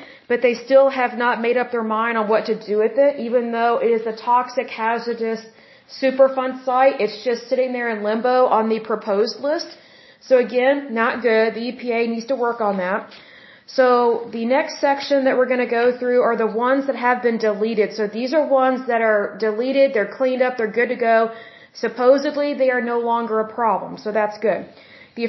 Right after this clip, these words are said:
first one is Bailey Waste Disposal. It was located in Bexar County.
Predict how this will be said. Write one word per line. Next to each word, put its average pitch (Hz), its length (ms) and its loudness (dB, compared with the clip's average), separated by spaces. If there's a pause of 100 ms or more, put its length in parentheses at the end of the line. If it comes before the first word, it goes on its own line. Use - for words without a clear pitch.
first 311 300 2
one 269 300 2
is 220 200 0
Bailey 277 420 0
Waste 247 360 0
Disposal. 208 760 -2 (260)
It - 80 -2
was 226 180 4
located 262 540 2
in 233 140 -2
Bexar 240 420 0
County. 208 500 -4